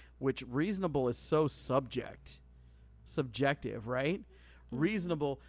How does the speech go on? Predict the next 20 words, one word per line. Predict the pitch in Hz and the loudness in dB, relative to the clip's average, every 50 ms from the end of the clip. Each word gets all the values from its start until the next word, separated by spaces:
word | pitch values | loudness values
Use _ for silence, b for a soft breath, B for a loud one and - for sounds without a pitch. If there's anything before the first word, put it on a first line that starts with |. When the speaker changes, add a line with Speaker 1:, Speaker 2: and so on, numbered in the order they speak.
| b b | b b
Speaker 1:
for | - 156 | -8 -6
some | 139 - 190 202 202 | -2 0 0 -2 0
people, | - 202 170 151 160 151 | 0 -2 0 2 0 2
reasonable | 135 139 160 196 226 220 190 180 175 151 135 139 131 131 135 - b b b b - | 2 2 0 2 2 0 2 4 2 4 4 4 2 2 0 -2 b b b b -4
is | 151 143 139 | -2 -2 0
monogamy. | 151 147 147 143 139 143 139 127 131 120 113 113 | 0 2 2 2 2 2 0 -2 -2 -4 -4 -6
For | - - 135 | -6 -6 -6
some | 123 - 170 196 214 | 0 0 2 2 2
people, | 156 190 175 143 151 143 | 0 -2 -2 -2 -2 -2
reasonable | 135 127 139 185 214 226 214 185 170 160 139 143 135 139 | -2 -2 -2 -2 -2 -2 -2 -2 -2 0 2 2 0 2
is | - 151 147 135 | 0 0 -2 -2
vegan. | 131 117 117 120 160 175 175 147 147 143 117 - 82 - - b b b b b | -4 -6 -2 -2 0 0 0 0 -2 -2 -2 -4 -10 -14 -14 b b b b b
For | - - 185 | -4 -2 -2
some | 170 - 214 214 214 | 0 2 0 0 0
people, | 175 202 190 165 165 151 135 123 | -4 -4 -4 -2 -2 -2 -2 -2
reasonable, | 120 120 131 160 208 247 247 220 185 185 175 151 139 127 135 127 123 127 127 b b b b b b b | -4 -4 -4 -2 -2 -2 -2 -2 -2 0 0 0 2 2 2 2 2 0 -2 b b b b b b b
you | 160 156 | 2 4
know, | 147 139 131 131 131 127 b b b b b - | 6 6 6 6 4 2 b b b b b -2
is | - 160 156 151 151 131 - - | 2 4 6 6 6 4 0 -6
socialism. | - - - - 165 165 190 180 - - 156 135 127 120 113 110 110 - - | -4 -4 2 6 6 6 6 4 2 2 2 2 2 0 0 -2 -6 -6 -8